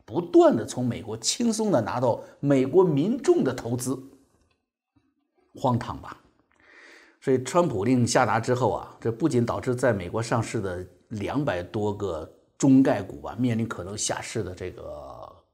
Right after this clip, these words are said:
窘境。而这个蚂蚁金服呢，也是几个月前就放弃了在美国圈钱的计划，风险太大，<laughs> 哎，对吧？这是你圈钱，结果把这个里面的资料都暴露了，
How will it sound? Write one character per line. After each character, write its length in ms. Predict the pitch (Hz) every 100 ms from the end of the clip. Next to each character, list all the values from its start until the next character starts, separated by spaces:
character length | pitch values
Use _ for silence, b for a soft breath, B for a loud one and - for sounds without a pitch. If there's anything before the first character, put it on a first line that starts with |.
| _ -
窘 200 | 113 92
境。 240 | 160 135 - B B B
而 100 | -
这 100 | 113
个 100 | 131
蚂 240 | 101 82 156
蚁 140 | 110
金 260 | 80 143 156
服 280 | - 98 135
呢， 100 | 107
也 140 | -
是 120 | 131
几 200 | 123 -
个 80 | 90
月 200 | 127 104
前 160 | - 98
就 80 |
放 400 | 101 - 123 117
弃 180 | - -
了 100 | 95
在 160 | 101 101
美 160 | 76
国 120 | 76 -
圈 280 | - 120
钱 200 | 120 104
的 60 | 123
计 180 | 123 104
划， 240 | - - - b b _
风 260 | _ 151
险 160 | 147 -
太 180 | - 120
大， 280 | 156 - -
<laughs> 80 | 123
哎， 200 | 123 92
对 140 | 110
吧？ 320 | 117 101 98 -
这 120 | 101 104
是 240 | 113 113 B B B _ - _ _ _
你 340 | - 107 107 120
圈 340 | - 160 160
钱， 220 | 139 123
结 120 | 127
果 140 | 135 131
把 220 | 131 104
这 80 | 113
个 100 | 113
里 100 | 95
面 140 | 101
的 60 | 110
资 100 | -
料 140 | 113
都 100 | 110
暴 240 | 107 107 98
露 140 | 95
了， 120 | 85